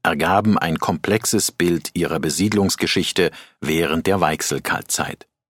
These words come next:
Auffällig sind vor allem sehr dünne, meisterhaft bearbeitete Feuersteingeräte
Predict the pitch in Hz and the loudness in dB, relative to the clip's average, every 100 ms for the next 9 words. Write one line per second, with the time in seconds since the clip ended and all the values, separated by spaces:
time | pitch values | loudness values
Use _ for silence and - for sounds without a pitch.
0 | _ _ _ - 90 117 - 113 110 - | _ _ _ -4 0 2 2 4 4 2
1 | 87 - - 90 110 92 82 76 104 101 | -2 0 0 4 4 4 2 0 0 4
2 | 120 117 - - 156 80 104 - 120 87 | 4 2 -2 -6 0 0 0 -2 -2 -2
3 | 90 - - 73 78 76 73 - 85 - | -2 -2 -2 0 0 -2 -2 -4 -4 0
4 | 110 101 87 - 85 85 78 80 82 87 | 2 4 2 2 2 2 2 2 2 0